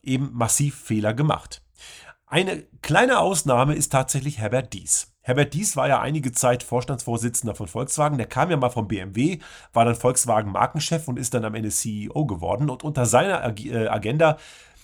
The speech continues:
hat V W deutlich mehr in Elektromobilität investiert. So diese I D-Reihe geht ja auf ihn zurück, I D drei, I D vier und so weiter, die es ja heute noch gibt.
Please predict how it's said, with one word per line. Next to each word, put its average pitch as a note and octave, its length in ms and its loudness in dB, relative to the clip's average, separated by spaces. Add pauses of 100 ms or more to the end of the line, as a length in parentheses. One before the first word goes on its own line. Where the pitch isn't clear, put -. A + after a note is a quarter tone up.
hat D3 160 2
V B2 220 4
W C3 280 4
deutlich - 380 2
mehr B2 340 2
in A#2+ 380 0
Elektromobilität G#2+ 880 -2
investiert. A#2+ 760 -4
So A2+ 140 -4
diese G#2+ 240 -2
I A#2 240 -2
D-Reihe G2+ 520 2
geht A2+ 200 -4
ja G#2 60 0
auf G2+ 140 -6
ihn A2+ 140 -6
zurück, A#2+ 440 -4
I A#2+ 120 -6
D A2 140 -2
drei, G#2+ 280 2
I A#2+ 220 -2
D G2+ 160 -4
vier B2+ 260 -2
und G2+ 120 -6
so F2+ 140 -8
weiter, D#3 340 -8 (460)
die A#2+ 80 2
es A#2+ 80 4
ja G#2 140 8
heute B2 160 4
noch G#2 160 -4
gibt. - 260 -6